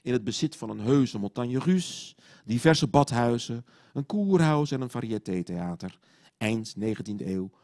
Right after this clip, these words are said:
tot tweemaal toe bezocht door een neerslachtige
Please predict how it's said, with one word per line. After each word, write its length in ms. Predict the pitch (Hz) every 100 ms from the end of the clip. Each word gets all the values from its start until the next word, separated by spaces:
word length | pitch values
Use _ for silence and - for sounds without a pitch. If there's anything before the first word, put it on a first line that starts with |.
| _
tot 160 | - 85
tweemaal 340 | - 101 95
toe 160 | - 101
bezocht 540 | 90 - 87 87 - _ - _
door 180 | 92 90
een 60 | 90
neerslachtige 800 | 85 - 104 - - 101 95